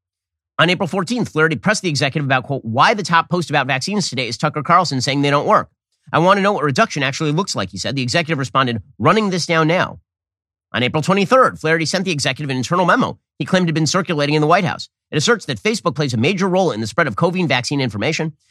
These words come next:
and accuses the company of, among other things, failure to monitor events hosting anti-vaccine and covid disinformation and, quote, "directing attention to covid skeptics, anti-vaccine trusted messengers."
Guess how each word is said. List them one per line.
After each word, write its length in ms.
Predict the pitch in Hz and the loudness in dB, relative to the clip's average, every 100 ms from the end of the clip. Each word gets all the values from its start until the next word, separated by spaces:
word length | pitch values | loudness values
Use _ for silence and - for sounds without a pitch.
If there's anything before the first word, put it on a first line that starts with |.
| _ _ - | _ _ 0
and 260 | 208 117 | 2 2
accuses 380 | 107 - 226 196 | -2 -4 -4 -2
the 80 | 156 | 0
company 280 | 165 160 139 | 2 2 2
of, 100 | 113 | 2
among 220 | 110 120 | 2 2
other 200 | 196 190 | 2 2
things, 240 | 170 151 - | 0 -4 -2
failure 280 | 202 233 214 | 0 0 0
to 100 | 156 | 2
monitor 360 | 156 226 160 113 | 4 4 2 -2
events 260 | 98 95 | -2 -6
hosting 280 | 151 147 113 | -6 -6 -4
anti-vaccine 640 | 110 131 123 107 107 196 | -4 -2 -2 -2 -2 -2
and 200 | 143 180 | 0 0
covid 220 | 165 165 | 0 0
disinformation 680 | 147 147 156 156 185 180 67 - _ | -2 -4 -2 0 -2 -2 -8 -14 _
and, 120 | 127 | -4
quote, 160 | 127 143 | -2 0
"directing 440 | 151 143 220 175 | 0 2 0 0
attention 340 | 147 180 170 101 | -2 -2 -2 -4
to 80 | - | -2
covid 260 | 160 160 | -2 -2
skeptics, 360 | - 165 180 - | -2 -2 -4 -6
anti-vaccine 600 | 135 190 185 147 131 139 - | -2 0 0 0 -2 -4 -6
trusted 360 | - 175 - 143 | -6 -6 -4 -2
messengers." 500 | 185 147 85 - | -2 -4 -8 -10